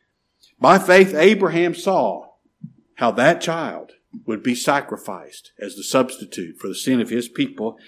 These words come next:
and that made Abraham rejoice. You know, the thing that made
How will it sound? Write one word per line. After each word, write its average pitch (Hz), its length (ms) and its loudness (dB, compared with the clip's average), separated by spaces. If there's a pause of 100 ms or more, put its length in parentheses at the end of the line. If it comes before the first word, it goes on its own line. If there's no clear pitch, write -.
(580)
and 82 180 -20
that 127 260 -10
made 127 200 -10
Abraham 120 540 -12
rejoice. - 640 -18 (1040)
You 165 160 0
know, 196 100 2
the 113 80 -4
thing 175 200 0
that 156 80 -2
made 156 280 0